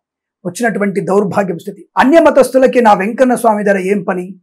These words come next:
నా వెంకన్న స్వామి యొక్క దేవాలయంలో అన్య మతస్థులు ఉండాల్సిన అవసరం ఏమిటి? నీ వక్ఫ్ బోర్డులో గాని, ఇతరత్ర మతాల వారి యొక్క సంస్థల్లో గాని హిందువులైనా ఉన్నారా? హిందువులకు ఉన్నతమైన పదవులు కట్టబెట్టారా?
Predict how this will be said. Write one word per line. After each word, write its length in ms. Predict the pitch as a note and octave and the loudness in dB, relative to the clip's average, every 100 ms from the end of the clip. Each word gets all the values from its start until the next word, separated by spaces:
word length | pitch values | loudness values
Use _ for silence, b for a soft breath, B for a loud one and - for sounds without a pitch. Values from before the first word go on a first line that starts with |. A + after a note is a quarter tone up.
| _ | _
నా 100 | F3 | -12
వెంకన్న 400 | E3+ F#3+ G#3 A#3 | -8 -4 0 0
స్వామి 340 | A3 A3+ G#3+ G3+ | 0 0 0 -2
యొక్క 240 | G3+ G3 | -4 -4
దేవాలయంలో 840 | D#3 F#3+ G#3+ G3+ F#3+ F#3 F#3+ C4+ C#4 | -2 2 4 4 2 -2 -2 -2 -2
అన్య 220 | G#3+ B3+ | -4 0
మతస్థులు 380 | B3 A#3 - G#3+ | 0 0 -2 0
ఉండాల్సిన 340 | A3 A3 G3 | 2 2 0
అవసరం 360 | F3+ A#3 C4+ A#3 | -6 0 2 2
ఏమిటి? 560 | G3 F3+ G3+ F#3+ D3 - - | 0 -6 -4 -4 -6 -12 -4
నీ 120 | G#3+ | 0
వక్ఫ్ 280 | F3+ G#3+ A#3 | 2 0 2
బోర్డులో 340 | G#3+ A3 G3 | 4 4 2
గాని, 400 | F#3+ F#3 F#3 A3 - _ _ _ | 0 2 0 -2 -14 _ _ _
ఇతరత్ర 400 | G3+ G3 C#4 C4+ | -4 2 2 4
మతాల 400 | A#3+ G#3+ B3+ B3 A#3 | 2 4 4 6 6
వారి 160 | A3+ | 4
యొక్క 220 | A3 - G3+ | 2 0 -2
సంస్థల్లో 500 | F#3+ G#3+ - G#3+ G3 | -2 -2 0 0 0
గాని 320 | F#3 E3 C#4+ - _ - | 0 -2 -4 -14 _ -2
హిందువులైనా 560 | B3 C4+ B3 G#3+ G#3 | 2 4 4 2 0
ఉన్నారా? 520 | A3+ F#3 F#3 F3 F#3+ F3+ - | -2 0 0 4 4 2 0
హిందువులకు 420 | A#3 B3+ C4 G#3 | 0 4 6 4
ఉన్నతమైన 340 | G#3+ A#3+ B3+ A3 | 0 0 0 0
పదవులు 300 | - A3+ A#3 | 2 2 2
కట్టబెట్టారా? 880 | G3+ G3+ F#3+ F3+ F#3 F3 G3 E3 | -2 -4 -4 -2 2 4 4 4